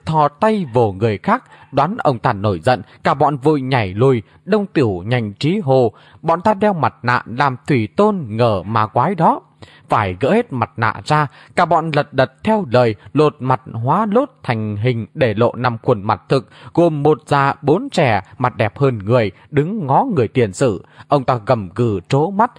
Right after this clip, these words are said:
thâu dòm năm bộ mặt khác. Vẻ nghi ngờ gia tăng, ông ta rống lên một tràng, lập tức từ mấy ngách hàng có bà bốn người tiền sử và một bầy đười ươi to lớn lừ đừ đi vây lấy năm người. Gừ gừ phì phì, bỗng lại nghe tiếng vật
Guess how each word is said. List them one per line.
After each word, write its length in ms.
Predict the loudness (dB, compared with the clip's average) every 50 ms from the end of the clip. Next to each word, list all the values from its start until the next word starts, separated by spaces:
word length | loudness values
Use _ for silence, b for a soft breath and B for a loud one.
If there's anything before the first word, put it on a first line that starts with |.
| B B B -2
thâu 220 | 0 2 2 2 0
dòm 400 | 0 0 0 0 0 0 -4 -6
năm 400 | -4 -2 -2 -2 -2 -4 -4 -2
bộ 160 | 0 0 0 0
mặt 180 | -2 -6 -8 -6
khác. 260 | -4 -4 -4 -4 -6 _ B B B B B B
Vẻ 160 | -2 -2 -2 0
nghi 180 | 0 -2 -2
ngờ 280 | -2 0 0 0 0 -2
gia 240 | -2 0 0 0 0
tăng, 300 | 0 -2 -2 -2 -4 B B B B B
ông 180 | -2 -2 0 0
ta 200 | 0 0 0 0
rống 340 | 0 0 0 0 0 -2
lên 220 | -2 -2 -2 -2 -2
một 180 | -2 -4 -4 -2
tràng, 240 | -2 -2 0 -2 -4 B B B B
lập 180 | -2 -2 0 0
tức 120 | -2 -4 -2 _
từ 160 | 0 0 0
mấy 220 | 0 -2 -4 -4 -2
ngách 280 | -2 -4 -6 -6 -6
hàng 340 | -4 -2 -2 -2 -4 -6 -4
có 240 | -2 -2 0 0 0
bà 240 | 0 -2 -2 -2 -2
bốn 240 | 0 -2 -2 0
người 200 | 0 -2 -2 -2
tiền 260 | -2 -2 -2 -2 -2 -2
sử 300 | -2 0 0 0 0 B B B B -2
và 100 | -2 0
một 220 | 2 0 0 0
bầy 220 | 0 -2 -2 -2
đười 300 | 0 0 2 2 2 2 0
ươi 240 | 0 0 0 0 -2 0 0
to 180 | 0 2 2 0 0
lớn 320 | 0 0 0 -2 -4 -8 -4
lừ 260 | -2 0 0 0 -2
đừ 260 | -2 -2 -2 -2 -4 -4
đi 240 | -4 -2 -2 -2 -2
vây 220 | -2 -2 -2 0 -2
lấy 120 | -2 -4
năm 300 | -4 -4 -6 -6 -4 -2
người. 240 | 0 0 2 0 -2 B B B B B B -4 0
Gừ 180 | 2 2 2 2
gừ 220 | 2 2 2 2 0
phì 340 | -2 -2 -2 -2 -2 -2 -4
phì, 320 | -2 -2 -2 0 -2 B B B B B -2
bỗng 300 | 0 0 0 0 -2 -4
lại 220 | -2 0 0 0 -2
nghe 160 | -2 -2 -2 -2
tiếng 340 | 0 -2 -2 -2 -2 -4
vật 160 | -4 -4 -4